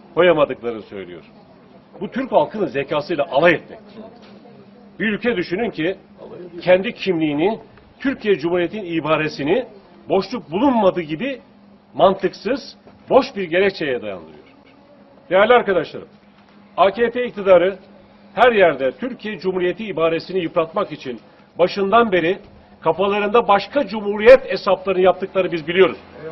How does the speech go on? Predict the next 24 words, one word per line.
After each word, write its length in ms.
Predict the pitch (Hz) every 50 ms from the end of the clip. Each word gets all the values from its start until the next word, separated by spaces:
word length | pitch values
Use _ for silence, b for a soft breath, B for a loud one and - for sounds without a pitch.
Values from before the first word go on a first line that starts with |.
| - - - - - - - - - - - - - - - - - -
Ama 340 | 160 180 202 226 254 214 - - - - - -
dürüst 400 | 165 247 294 294 - - - 196
ve 100 | 202 180
Türk 240 | - 240 269 247 -
halkına 340 | 220 202 196 202 196 220 233
onurlu 420 | - 196 196 208 214 208 208 226
olmalarını 400 | 214 220 185 165 147 131 120 110
istiyoruz. 320 | 98 - - 95 82 - - - - - - - - - - - - - - -
Şimdi 200 | - 226 262 240
ben 160 | 254 262 247
buradan 240 | 240 233 233 247 247
seslenmek 540 | 226 - 226 196 - 220 220 220 240 220 -
istiyorum. 300 | - - 185 151 120 98 - - - - - - - - - - _ - - - _ _ _ _ _ _ _ _ _
Türkiye 480 | - 269 294 277 - - 240 233 202 156
Cumhuriyeti'nin 640 | 165 208 208 214 220 220 214 214 214 214 226 214
tapusu, 760 | - - 180 202 196 - 208 190 - - 208 226 240 240 - - - _ _ _ _ _ _ _ _ _ -
o 140 | 202 226 220
çivisi, 720 | - - 196 190 196 190 - - - 196 226 254 247 - - - _ _ _ _ _ _ _ _ _ _ _ -
burada 320 | 160 226 220 202 226 226
Kuvayi 420 | 226 - - 214 208 214 214 220 214
Milliye 380 | 202 208 202 208 226 233 226
topraklarında 840 | - 214 208 196 - 208 196 196 185 196 202 196 196 185 180 196 190 180
Mehmetlerin 640 | 175 180 185 190 202 208 202 - 208 208 220 240
kurşunlarıyla, 920 | 226 - - 196 - - 202 202 196 190 208 214 220 208 196 180 165 143 -